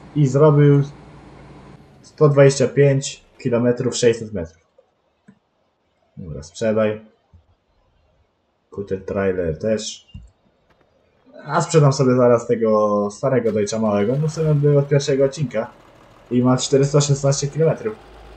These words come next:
I trzydzieści prawie pięć godzin. On, ten Deutsch, to tak naprawdę na początku serii tylko jeździł z przyczepą. Z przyczepami. A później... Później tam miałem taką starą, zardzewiałą talerzówkę, jak pamiętacie.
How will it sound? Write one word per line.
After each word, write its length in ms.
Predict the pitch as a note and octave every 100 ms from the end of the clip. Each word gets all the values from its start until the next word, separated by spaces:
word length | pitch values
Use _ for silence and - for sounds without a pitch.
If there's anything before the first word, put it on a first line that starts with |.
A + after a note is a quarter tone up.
| B2
I 20 |
trzydzieści 500 | - A#2+ C3 B2+ C3
prawie 260 | C3 C3
pięć 220 | B2+ C3+ B2+
godzin. 280 | A#2 G2 G#2+ - - - - - - - - - - - -
On, 400 | G#3 A#3 B3 A3
ten 240 | G#3+ G#3 F3
Deutsch, 500 | F3 F3+ D#3+ - -
to 80 |
tak 220 | D3+ D3 D3
naprawdę 360 | D3+ D3+ C#3+
na 140 | D3 C#3
początku 420 | C#3 D3+ C#3+ C#3+
serii 260 | D#3+ B2
tylko 200 | A2 A2
jeździł 260 | A#2+ A2+ A#2
z 100 | -
przyczepą. 640 | - B2 B2+ B2+ F#3 G3+ - _ _ _ _ _ _ _ _ _ _ _ _
Z 80 | -
przyczepami. 680 | C#3 C3+ C#3 D3 G#3 B3 - _ _ _ _
A 200 | C#4+ D4
później... 680 | A3+ G3+ E3+ E3+ E3 D3+ D3 - _ _ _ _ _ _
Później 280 | C#3 C#3+ D3
tam 280 | D3 C#3 B2 - _ _ _
miałem 280 | B2 C3 B2+
taką 240 | C3+ C#3
starą, 500 | C3+ C3+ C#3 C3+ A#2+
zardzewiałą 500 | A#2+ B2+ B2+ C3 C3+
talerzówkę, 380 | C#3+ C#3 C#3 -
jak 100 | G2+
pamiętacie. 440 | G#2+ G#2 G2+ A#2+